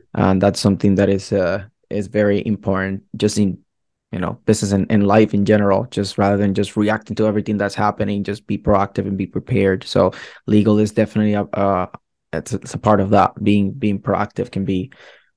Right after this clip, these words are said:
really beneficial. Uh, and, and then, uh, then there is this, the custom legal documents, right? Like, 'cause the, you, you, you were saying about LegalZoom, uh,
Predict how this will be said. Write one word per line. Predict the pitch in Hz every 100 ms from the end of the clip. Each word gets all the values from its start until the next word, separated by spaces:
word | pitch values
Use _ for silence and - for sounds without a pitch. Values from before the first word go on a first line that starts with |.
| -
really | 110 104
beneficial. | 104 92 - 104 - 92 - - _ _
Uh, | - 107 101 98 113
and, | 113 -
and | 117 113
then, | 117 117 113
uh, | 110 107 104 98 - _ _ _ _ _ _ _
then | 117 127
there | 135 139
is | 147 147
this, | - 139 123 110 - -
the | 113
custom | - 123 - 127
legal | 113 120 110
documents, | 95 101 117 120 90 50 50 - - -
right? | 71 95 101
Like, | 98 98
'cause | - 101 -
the, |
you, | 107 107 113 110
you, | 113 98 110
you | 113 113
were | 110
saying | - 135 123
about | 113 107 107
LegalZoom, | 110 110 110 113 151 143 131 120 110 107
uh, | 98